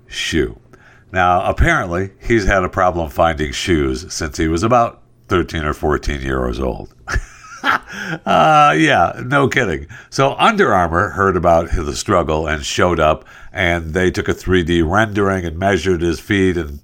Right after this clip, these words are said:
got a mold, and they're gonna create a shoe from the ground up for him. It's about a six to eight week progr-, process.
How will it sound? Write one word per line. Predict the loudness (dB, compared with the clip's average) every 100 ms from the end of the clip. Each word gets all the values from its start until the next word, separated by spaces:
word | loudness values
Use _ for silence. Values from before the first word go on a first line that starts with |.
| -6
got | 2 2
a | 2
mold, | 0 2 2 2 0 -4 -16 -14 -6
and | -2
they're | -2
gonna | -2 -4
create | 0 2 4 2 -2
a | -8 -8
shoe | -4 -2 -2
from | -2 -6
the | -4
ground | 0 0 0
up | -2 -2 -6
for | -2 0 0
him. | -4 -10 -16 -20 _ _ _ _ -10
It's | 0
about | 2
a | 2
six | 0 -2 -2
to | -2
eight | -2 -6
week | -12 -2
progr-, | 2 2 2 -4 -2
process. | 2 2 2 0 -2